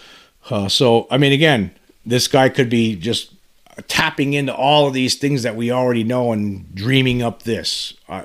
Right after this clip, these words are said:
we just don't know. I guess we'll find out. Now, he's saying he actually saw video. He was presented video by this person who's this whistleblower that we're going to hear from in two weeks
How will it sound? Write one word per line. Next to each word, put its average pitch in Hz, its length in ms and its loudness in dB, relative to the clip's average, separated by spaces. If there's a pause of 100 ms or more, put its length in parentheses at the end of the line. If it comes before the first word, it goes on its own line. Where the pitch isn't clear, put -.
we 110 240 -6
just 104 300 -8
don't 101 220 -4
know. 113 180 -4
I 90 100 -6
guess 95 240 -6
we'll 98 80 -6
find 98 300 -6
out. 107 160 -2
Now, 95 140 -6
he's 143 260 2
saying 135 280 2
he 127 140 2
actually 127 300 -4
saw 127 300 0
video. 110 440 2
He 107 100 -2
was 113 140 0
presented 113 460 -2
video 120 420 2
by 104 160 -2
this 101 220 -4
person 117 460 -2
who's 107 200 -4
this 107 200 -6
whistleblower 101 760 -2 (260)
that 113 140 2
we're 135 140 6
going 131 240 2
to 110 120 0
hear 160 200 2
from 110 340 -4 (220)
in 107 140 -2
two 139 200 0
weeks 127 520 0